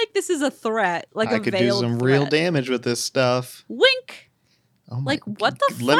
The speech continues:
Speaker 1: fuck?
Speaker 2: me, let me, let me at those cranes. Give me that. It's like <laughs>
Speaker 1: Get, <laughs> let me at it. Let me press the button. Uh, I just feel like they're like, <laughs> "This place is actually a covert base, but it is awesome."
Speaker 2: <laughs>
Speaker 1: Like,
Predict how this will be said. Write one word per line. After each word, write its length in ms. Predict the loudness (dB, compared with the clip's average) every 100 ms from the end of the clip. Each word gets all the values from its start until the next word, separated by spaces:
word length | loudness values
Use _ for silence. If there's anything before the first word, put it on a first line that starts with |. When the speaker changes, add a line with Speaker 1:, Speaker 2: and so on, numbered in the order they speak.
| 4
Speaker 1:
fuck? 80 | 2
Speaker 2:
me, 60 |
let 160 | 0 2
me, 140 | 2
let 160 | 2 2
me 100 | 4
at 140 | 4
those 180 | 2 0
cranes. 640 | 0 2 2 2 0 -4 -2
Give 100 | 2
me 60 | 2
that. 260 | 2 -2 -10 -10
It's 120 | -6
like 180 | -4 -4 -4
<laughs> 220 | -6 0
Speaker 1:
Get, 180 | 2 4
<laughs> 40 |
let 560 | 4 6 8 8 6 4
me 100 | 4
at 160 | 4 4
it. 200 | 0 -10 _ -20 -20 -20
Let 720 | -10 -8 -6 -8 -8 -6 -4
me 100 | -2
press 200 | 0 0
the 80 | -2
button. 420 | -2 -2 -4 -10 -16 -20 -20 -20 _ -12 -4
Uh, 240 | 0 2 0
I 200 | 2 2
just 320 | 2 -4 -6 -8
feel 180 | -4
like 160 | -4 -2
they're 140 | 0
like, 260 | 0 0 -2
<laughs> 40 | -6
"This 340 | -4 0 0
place 260 | 2 0 0
is 80 | 0
actually 260 | 0 0 -4
a 20 |
covert 300 | -2 -4 -4
base, 300 | -4 -4 -4 0
but 200 | 0 2 -2
it 200 | 0 0
is 140 | -2 -4
awesome." 680 | 2 2 2 0 0 0 -2 -6
Speaker 2:
<laughs> 80 | -6
Speaker 1:
Like, 140 | -8